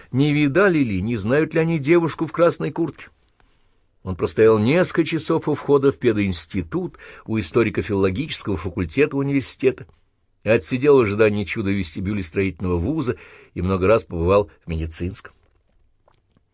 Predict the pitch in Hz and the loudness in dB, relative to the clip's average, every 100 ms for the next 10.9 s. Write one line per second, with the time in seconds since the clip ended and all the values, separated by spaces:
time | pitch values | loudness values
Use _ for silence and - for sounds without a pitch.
0 | _ _ _ _ _ _ _ - 117 151 | _ _ _ _ _ _ _ -4 2 4
1 | 165 185 - 220 233 - 104 104 101 85 | 4 2 0 2 2 4 0 4 2 2
2 | - - 143 117 92 92 - 104 98 90 | -8 -10 -8 -4 -2 -2 -2 0 0 -2
3 | 98 95 95 - 190 - - 95 87 - | -2 0 -2 -2 -4 -6 -6 -4 -4 -4
4 | 90 87 - 196 - - - - - - | -4 -2 -2 -2 -4 -8 -14 -18 -20 -18
5 | - 156 147 131 131 127 117 127 117 110 | -2 2 2 2 0 0 0 0 0 0
6 | 95 95 92 85 82 _ _ _ _ - | 2 2 2 0 -6 _ _ _ _ -6
7 | 107 113 110 95 - 85 - 92 92 92 | 0 2 2 0 -4 -8 -6 -6 -4 -4
8 | 82 101 101 - _ _ _ - - - | 2 4 4 0 _ _ _ -4 -2 0
9 | 107 - 95 92 - 104 - 101 - - | 0 -2 -4 -4 -2 -4 -4 -8 -10 -10
10 | 82 92 92 90 82 85 98 101 | -6 -6 -4 -6 -8 -10 -12 -16